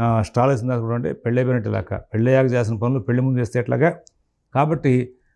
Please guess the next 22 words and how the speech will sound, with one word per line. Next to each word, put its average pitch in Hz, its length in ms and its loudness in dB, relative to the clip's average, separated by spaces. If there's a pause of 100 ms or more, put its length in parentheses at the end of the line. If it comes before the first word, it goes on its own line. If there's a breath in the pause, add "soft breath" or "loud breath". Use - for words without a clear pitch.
(140)
అలాంటి 135 260 2
ప్రోగ్రామే 131 500 0
చేసుకుందాం 131 360 -2
అనుకుంటే 131 220 -2
చక్కటి 151 540 -2
పెళ్లి 139 280 2
ముహూర్తం 131 340 2
పెట్టుకుని, 123 360 0
పెళ్లికి 123 440 4
సంబంధించిన 131 400 4
ముహూర్తం 117 300 2
లాంటి 113 140 2
ముహూర్తం 113 300 0
పెట్టుకుని 113 420 -4
దాంట్లో 139 300 2
చేసుకోండి. 107 340 -2
కాబట్టి 139 480 -2
ఇక్కడ 123 260 0
నిశ్చితార్థం 123 520 2
నాడు 131 160 0
చేసిన 113 200 -4
ఎఫెక్ట్ 117 300 -2